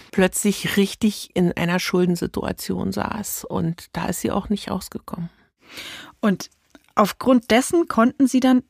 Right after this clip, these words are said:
Speaker 2: Thomas F. als Beteiligten ausschließen? Also war damit dann seine Unschuld schon bewiesen?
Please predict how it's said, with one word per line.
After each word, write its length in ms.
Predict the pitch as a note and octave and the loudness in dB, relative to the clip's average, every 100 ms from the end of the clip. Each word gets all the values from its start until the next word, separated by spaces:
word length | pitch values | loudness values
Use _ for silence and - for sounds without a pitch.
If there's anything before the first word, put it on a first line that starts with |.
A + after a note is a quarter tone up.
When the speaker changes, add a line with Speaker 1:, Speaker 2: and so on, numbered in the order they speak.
| - | -2
Speaker 2:
Thomas 360 | A#3 A3+ G#3 - | 2 2 2 2
F. 200 | B3 - | 0 2
als 180 | A3 G#3+ | 0 0
Beteiligten 640 | - - G3+ G#3+ A#3+ - - | -4 -4 0 2 0 -4 0
ausschließen? 800 | E3 G#3 - - C#4 D4 E4+ F4 _ | 2 2 0 0 0 0 -4 -6 _
Also 220 | G#3+ G3+ | 0 2
war 140 | F#3+ G3 | 4 4
damit 400 | - F#3+ C4 C4 | 6 6 6 4
dann 160 | B3 | 4
seine 200 | A3 G#3 | 4 2
Unschuld 380 | - A3+ - A3+ | 4 2 2 -2
schon 160 | - G3+ | 2 0
bewiesen? 480 | F#3+ F3+ G#3 D#4+ | 0 -2 -2 -6